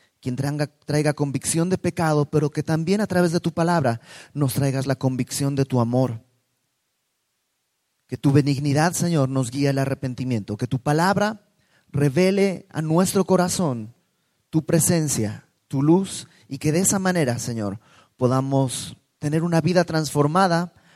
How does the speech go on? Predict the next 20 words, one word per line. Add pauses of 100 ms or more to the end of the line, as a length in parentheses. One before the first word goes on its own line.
(160)
para
glorificarte. (1040)
Todo,
Señor, (460)
lo
ponemos (100)
delante
de
ti, (1120)
para
tu
gloria,
Padre, (460)
por
los
méritos
de
nuestro
Salvador. (840)
Amén.